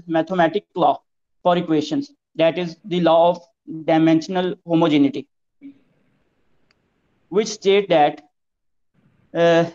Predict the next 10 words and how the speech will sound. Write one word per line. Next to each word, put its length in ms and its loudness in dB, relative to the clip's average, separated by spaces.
every 440 0
additive 500 -2
term 360 0
in 160 0
equation 600 0
must 340 0
have 260 0
the 200 -8
same 260 -4
dimensions. 640 -4